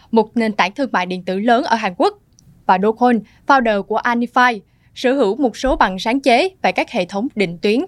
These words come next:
và phi tập trung, với đội ngũ vận hành là các chuyên gia trong lĩnh vực thương mại điện tử, kỹ sư khoa học đến từ các doanh nghiệp, tổ chức hàng đầu thế giới như Microsoft và Apple. Terra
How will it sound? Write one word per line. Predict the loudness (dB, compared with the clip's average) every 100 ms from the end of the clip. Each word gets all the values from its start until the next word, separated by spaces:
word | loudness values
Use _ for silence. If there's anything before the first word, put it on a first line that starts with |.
| 0
và | 0 0
phi | -2
tập | -4 -2
trung, | 2 2 2 -6 _ _
với | 2
đội | 4
ngũ | 2 0
vận | 0 0
hành | -2 -4 -4
là | -4
các | -4 -4
chuyên | -4 -2
gia | 2 2 0
trong | -4 -2
lĩnh | -2 -2
vực | -4
thương | -4 -2
mại | 0 -2
điện | -4
tử, | -2 0 0 -2 -12 -20 -2
kỹ | 0
sư | 2 0
khoa | 2 2
học | 4 0 -2 -6
đến | -2 0
từ | 0 0
các | -2 0
doanh | 0 0
nghiệp, | 0 -2 -2 _ _
tổ | -4
chức | -2 -4
hàng | 0 -2
đầu | 0 -2
thế | -2
giới | 2 4 4 -2 _
như | 0 2
Microsoft | 2 0 -2 -6 0 0 0 _ _
và | 0 0
Apple. | -2 -2 0 0 -2 -12 -20 -20 -20 -4
Terra | 0 4 2